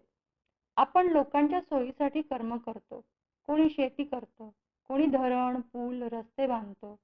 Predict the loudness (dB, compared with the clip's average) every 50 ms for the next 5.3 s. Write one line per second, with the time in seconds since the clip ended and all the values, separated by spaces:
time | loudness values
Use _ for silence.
0 | _ _ _ _ _ _ _ _ _ _ _ _ _ 6 6 8 8 6 4 2
1 | -2 -8 -10 -10 -10 -8 -8 -8 -8 -8 -6 -4 -2 0 2 2 2 2 2 0
2 | 0 2 4 4 4 4 4 2 -2 -6 -12 _ -12 -12 -12 -14 _ _ _ _
3 | -20 -20 -20 -20 -20 _ _ _ -20 -8 -2 0 2 4 6 4 4 4 2 0
4 | 0 2 0 0 0 0 -2 -4 -6 -6 -8 -8 -4 -4 -4 -2 -4 -4 0 0
5 | 2 4 4 4 4